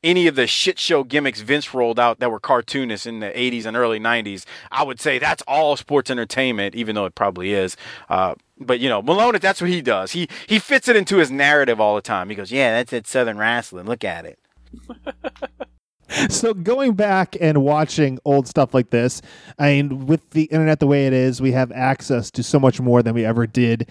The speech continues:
Speaker 2: And like Mike said, you can go on <laughs> YouTube, search Smoky Mountain Wrestling. You can find each episode week in and week out and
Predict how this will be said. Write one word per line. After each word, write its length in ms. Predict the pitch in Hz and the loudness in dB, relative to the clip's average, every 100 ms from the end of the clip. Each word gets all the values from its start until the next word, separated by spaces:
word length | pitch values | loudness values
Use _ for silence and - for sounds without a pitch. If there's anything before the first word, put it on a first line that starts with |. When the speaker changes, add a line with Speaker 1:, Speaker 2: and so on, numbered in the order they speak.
| - - - | -12 -18 -2
Speaker 2:
And 580 | 127 127 127 131 131 120 | 4 4 4 2 0 0
like 240 | 143 139 - | 2 2 2
Mike 300 | 131 143 - | 2 2 2
said, 240 | - 165 | 2 4
you 80 | 127 | 2
can 40 | |
go 140 | 127 135 | 4 4
on 120 | 131 | 6
<laughs> 0 | |
YouTube, 540 | 165 160 - 160 120 | 4 4 4 2 2
search 360 | 120 - 139 - | 0 4 4 4
Smoky 280 | 156 143 143 | 2 4 4
Mountain 200 | 139 127 | 2 4
Wrestling. 340 | 143 - 127 | 2 2 -4
You 80 | 123 | -2
can 140 | 139 | -2
find 440 | 127 139 135 139 127 - - _ - | 0 2 4 2 -2 -10 -20 _ -2
each 300 | 156 143 151 | 0 2 4
episode 440 | 156 147 147 123 | 4 6 6 4
week 300 | 117 143 147 | 4 4 4
in 140 | 143 | 2
and 100 | 135 | 4
week 220 | 127 143 139 | 4 4 6
out 340 | 139 127 - | 4 2 0
and 480 | 120 117 120 120 | -4 -2 -2 -4